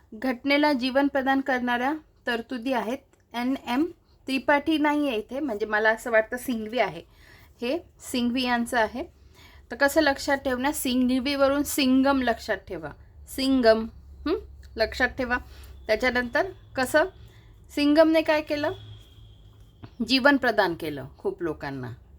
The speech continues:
ठीक आहे. घटनेला जीवन प्रदान करणाऱ्या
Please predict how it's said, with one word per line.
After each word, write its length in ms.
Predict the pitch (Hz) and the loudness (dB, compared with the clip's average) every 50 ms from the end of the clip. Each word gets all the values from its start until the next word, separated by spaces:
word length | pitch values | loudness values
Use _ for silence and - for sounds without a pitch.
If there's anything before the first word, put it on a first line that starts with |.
| - _ - | -20 _ -14
ठीक 200 | 254 240 - - | -14 -8 -4 -4
आहे. 300 | 294 214 - - _ _ - - - - - - - - - - - - - _ _ _ _ _ _ - _ _ - - - - _ - _ - - - - - - - - - - - - | -4 -4 -4 -10 _ _ -20 -20 -20 -20 -20 -20 -20 -20 -20 -20 -20 -20 -20 _ _ _ _ _ _ -20 _ _ -20 -20 -20 -20 _ -20 _ -20 -20 -20 -20 -20 -20 -20 -20 -20 -20 -10 -2
घटनेला 480 | 233 247 247 240 - 269 269 277 285 285 | -2 -2 0 0 0 0 2 2 2 2
जीवन 340 | 240 247 254 254 277 277 | 0 -2 -2 0 0 0
प्रदान 340 | 277 - 269 254 269 277 277 | 0 -2 -2 0 0 0 0
करणाऱ्या 440 | 269 277 262 254 247 254 262 254 | 0 0 -2 0 0 -2 0 0